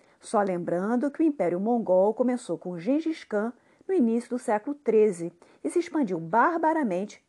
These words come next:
por uns dois séculos. A Bielorrússia e a Ucrânia, como muitos outros países da Europa Central, nunca chegaram a ter fronteiras territoriais precisas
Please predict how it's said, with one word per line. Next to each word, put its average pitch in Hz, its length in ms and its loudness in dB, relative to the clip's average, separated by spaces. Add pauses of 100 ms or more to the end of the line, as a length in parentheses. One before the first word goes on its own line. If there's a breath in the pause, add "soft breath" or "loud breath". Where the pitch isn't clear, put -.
por 392 140 -4
uns 269 140 -2
dois 190 260 0
séculos. - 640 -10 (1120 soft breath)
A 508 140 0
Bielorrússia 269 880 4
e 269 80 2
a 247 60 6
Ucrânia, 185 600 -4
como 240 220 2
muitos 277 460 0
outros 190 300 -4
países 180 680 0
da 190 80 0
Europa 190 360 -2
Central, 175 640 -4 (360 soft breath)
nunca 480 220 0
chegaram 240 360 -4
a 220 60 -6
ter 240 260 -6
fronteiras 247 840 -2
territoriais 196 540 -2
precisas 202 800 -4